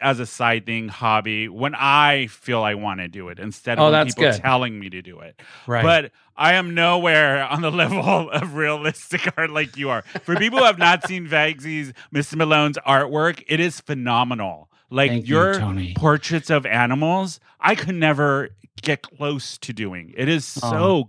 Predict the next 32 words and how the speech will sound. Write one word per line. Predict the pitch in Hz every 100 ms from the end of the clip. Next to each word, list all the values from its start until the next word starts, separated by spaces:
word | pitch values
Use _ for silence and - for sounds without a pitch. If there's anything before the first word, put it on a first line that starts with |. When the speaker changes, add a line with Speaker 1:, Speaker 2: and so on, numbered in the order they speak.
| _
Speaker 1:
good. | 135 160 151 85 92 - -
And | 139
we | 147
Speaker 2:
Well, | 143
Speaker 1:
talked | 185
Speaker 2:
they | 170
Speaker 1:
about | 170 151
Speaker 2:
ki- | 147
Speaker 1:
the | 131
last, | 131 135 143
last | 143 -
time | 151 135
you |
were | 123
on | 113
the | 113
show. | - 127
Speaker 2:
Right, | 139 135 127 -
Speaker 1:
Like, | 120 135
Speaker 2:
right. | 127 143
Speaker 1:
it's, | 151 - - _
it's | 143 147
really, | 139 127 127 147 139
really | 123 117 113
good. | 98 95 78 - _ _ _ _ _ -
Speaker 2:
Well, | 190
you | 214
know | 214
what? | 214 202 -
Um, | 175 165 151 - _ _ _ _ _ _
thank | 185 220 226
you. | 110 87 107 131